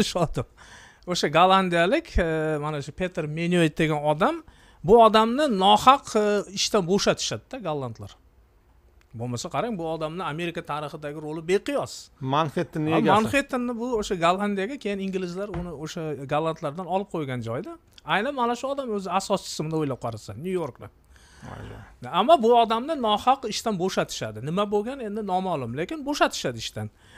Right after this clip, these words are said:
Speaker 1: Va, e, Minuit, Minuit, ya'ni mana shu odam, e, ishsiz yurgan paytda qarang, e, shvedlar taklif qilib qoldi ish. Et,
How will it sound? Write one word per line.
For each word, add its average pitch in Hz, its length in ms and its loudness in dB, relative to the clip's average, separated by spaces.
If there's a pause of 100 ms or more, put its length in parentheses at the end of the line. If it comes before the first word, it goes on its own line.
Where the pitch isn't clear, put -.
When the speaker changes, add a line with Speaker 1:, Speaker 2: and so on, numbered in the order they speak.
(320)
Speaker 1:
Va, 226 200 8 (200)
e, 185 100 4 (220)
Minuit, 254 560 6
Minuit, 226 540 2
ya'ni 196 280 0
mana 185 220 -2
shu 190 160 -8
odam, 196 400 -4
e, 151 240 -12
ishsiz 202 360 0
yurgan 190 360 2
paytda 175 320 0
qarang, 214 440 2
e, 160 260 -4
shvedlar 208 500 6
taklif 349 400 2
qilib - 160 -20
qoldi 139 220 0
ish. - 160 -8 (1400)
Et, 202 120 -12